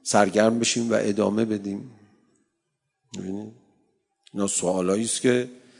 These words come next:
اذهان رو به خودش مشغول می‌کنه. سری دوم سوال‌ها اصالتش بیشتر از سری اوله.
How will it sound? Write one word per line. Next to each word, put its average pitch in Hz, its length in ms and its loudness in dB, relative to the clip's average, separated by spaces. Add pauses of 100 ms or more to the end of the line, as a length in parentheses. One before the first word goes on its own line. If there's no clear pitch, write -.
(760)
اذهان 110 440 -4
رو 123 80 2
به 113 100 0
خودش 120 440 -2
مشغول 107 440 0
می‌کنه. 92 520 -8
سری 165 520 2
دوم 117 520 2
سوال‌ها 110 680 0
اصالتش 151 640 -4
بیشتر - 380 -6
از 92 280 -4 (680)
سری 95 380 -6
اوله. 85 600 -14